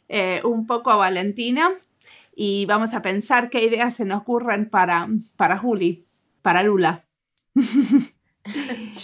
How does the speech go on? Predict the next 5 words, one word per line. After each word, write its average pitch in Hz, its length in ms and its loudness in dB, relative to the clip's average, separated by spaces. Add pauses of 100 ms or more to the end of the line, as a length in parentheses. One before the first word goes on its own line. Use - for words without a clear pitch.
(300)
Contanos, 240 640 2
Valentina, 226 580 -4
¿te 233 100 -4
querés 254 180 -6
presentar? 262 640 -2